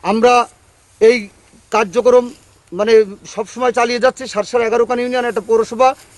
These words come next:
প্রত্যেকটা জায়গায় নির্দেশ দিয়েছি, কার্যক্রম চলছে এবং প্রত্যেকটা জায়গায় আমি যাওয়ার জন্য চেষ্টা করছি, আমার উপজেলা ছাত্রলীগ এবং পৌর ছাত্রলীগকে সাথে নিয়ে যাওয়ার জন্য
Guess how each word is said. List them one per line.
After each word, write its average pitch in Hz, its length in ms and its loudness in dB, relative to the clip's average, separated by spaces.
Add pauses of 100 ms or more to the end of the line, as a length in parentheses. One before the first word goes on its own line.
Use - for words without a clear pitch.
(140)
প্রত্যেকটা 240 380 -2
জায়গায় 233 300 0
নির্দেশ 220 300 -4
দিয়েছি, 254 280 -2 (280)
কার্যক্রম 208 540 0
চলছে 240 260 0
এবং 254 240 0
প্রত্যেকটা 226 360 -4
জায়গায় 214 320 -2
আমি 208 80 -4
যাওয়ার 196 260 2
জন্য 214 120 -4
চেষ্টা 208 300 -4
করছি, 226 240 -4
আমার 202 160 -2
উপজেলা 196 320 -4
ছাত্রলীগ - 380 -8
এবং 196 160 0
পৌর 190 220 -6
ছাত্রলীগকে 202 380 -8
সাথে 202 240 -6
নিয়ে 233 180 -4
যাওয়ার 185 160 -2
জন্য 202 140 -8